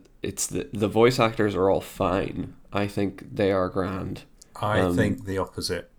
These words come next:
Speaker 2: Um,
Speaker 1: Really?
Speaker 2: for,
Speaker 1: Like,
Speaker 2: for me,
Speaker 1: I
Speaker 2: I don't think the most of the writing, there are some really bad lines, like the, uh, "We're much the same, you and I," sort of box from the, the chief baddie. Um, but a lot of the writing is just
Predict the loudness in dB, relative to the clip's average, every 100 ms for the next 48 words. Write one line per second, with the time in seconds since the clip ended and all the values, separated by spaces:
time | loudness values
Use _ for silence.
0 | _ -10 -4 -2 -4 -2 4 8 8 8
1 | 6 4 6 8 10 10 8 8 6 4
2 | -2 -4 -4 -2 -2 -2 -6 -8 -4 2
3 | 4 4 2 -4 -2 -2 -2 -4 -4 -2
4 | -2 -2 0 4 2 0 -2 0 0 -2
5 | -6 -8 -10 -10 -10 -10 -12 -10 -6 -4
6 | -4 -4 -6 -4 -4 -4 -4 -4 -4 -6
7 | -8 -10 -10 -8 -10 -10 -16 _ 6 10
8 | 10 10 2 -8 -8 -10 -12 -12 -10 -10
9 | -6 -4 -4 -6 -10 -20 -20 -20 _ 0
10 | 2 2 -2 -6 -14 _ _ _ -20 -20
11 | _ _ -4 2 6 6 4 4 4 4
12 | 0 -2 -2 -2 -2 -4 -6